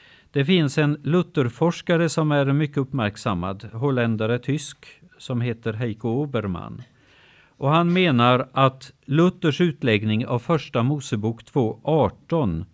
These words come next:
är epokgörande. Vi kommer strax till själva texten. För han menar då att Luther bröt med den medeltida sexualsynen,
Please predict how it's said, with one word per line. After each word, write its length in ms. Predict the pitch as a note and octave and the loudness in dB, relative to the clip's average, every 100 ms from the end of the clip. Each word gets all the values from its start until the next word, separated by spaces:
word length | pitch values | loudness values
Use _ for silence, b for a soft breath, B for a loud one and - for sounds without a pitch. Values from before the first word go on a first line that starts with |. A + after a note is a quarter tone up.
| _ _ _ - | _ _ _ -2
är 380 | C3 G2+ F#2 - _ _ - | 0 0 -2 -10 _ _ -6
epokgörande. 1080 | B2+ B2 D#3+ D3 - A#2 B2 C3 F#2 D#2 - | -6 -4 -2 -2 -4 -2 0 0 -2 -6 -12
Vi 100 | G#2+ | -12
kommer 240 | A#2 C3 A#2 | -6 -6 -4
strax 320 | - A2+ - | -6 -8 -6
till 160 | G#2+ | -10
själva 320 | F#2 G#2 F2+ F#2+ | -8 -8 -8 -8
texten. 540 | F#2+ - - - - - _ _ _ b b b b b b _ | -8 -10 -16 -18 -20 -20 _ _ _ b b b b b b _
För 280 | D3 D3+ - | 0 0 0
han 280 | E3+ F#3 F#3 | 0 2 2
menar 280 | F3 C3+ | 2 2
då 180 | D3 B2 | 2 2
att 300 | - D3 D3 | 0 -4 -2
Luther 480 | D#3+ F#3+ F#3+ E3+ E3 | 2 2 0 -2 -2
bröt 520 | D3+ C#3 D#3 C#3+ - | 0 2 2 0 0
med 140 | D3+ C#3 | -2 2
den 200 | C#3 D3 | 2 4
medeltida 720 | E3+ A2+ A2 G#2 C#3+ G#2+ G#2 | 2 2 0 0 0 0 0
sexualsynen, 1300 | - A#2 - C3+ D3+ A2 - C3 D#3+ C3 F2 F2+ | 0 -4 0 2 4 2 -2 -2 0 0 -2 -6